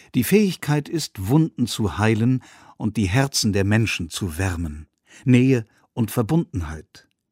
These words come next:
Ich sehe die Kirche wie ein Feldlazarett nach einer Schlacht. Man muss einen Schwerverwundeten nicht nach Cholesterin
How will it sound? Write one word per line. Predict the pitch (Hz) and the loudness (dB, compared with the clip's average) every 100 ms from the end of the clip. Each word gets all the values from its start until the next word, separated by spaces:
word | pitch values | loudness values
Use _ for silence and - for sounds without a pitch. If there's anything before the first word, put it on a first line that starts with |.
| _ _ - - | _ _ -20 -12
Ich | - 117 | -4 4
sehe | 180 185 | 6 6
die | 151 147 | 4 0
Kirche | - 165 190 - 165 135 | 0 0 0 -2 -2 -2
wie | 151 214 - | -4 -6 0
ein | 135 160 | 2 0
Feldlazarett | - - 247 247 123 90 90 - 98 98 113 113 | -2 -6 -4 -4 -6 -6 -4 -2 -2 -2 -2 -2
nach | 98 113 | -4 -4
einer | 107 107 | -4 -4
Schlacht. | - 87 - - - - - _ - - - | -8 -10 -10 -14 -20 -20 -20 _ -20 -20 -4
Man | 123 123 | 4 6
muss | 160 214 | 6 4
einen | 175 147 139 | 4 4 4
Schwerverwundeten | - 143 208 - 127 123 135 127 - 101 | 2 2 2 0 0 2 4 2 2 2
nicht | 110 165 - - | 4 4 2 -6
nach | 110 - | -6 -6
Cholesterin | - 110 95 - 92 85 139 135 113 | -6 -4 -4 -8 -10 -6 0 2 2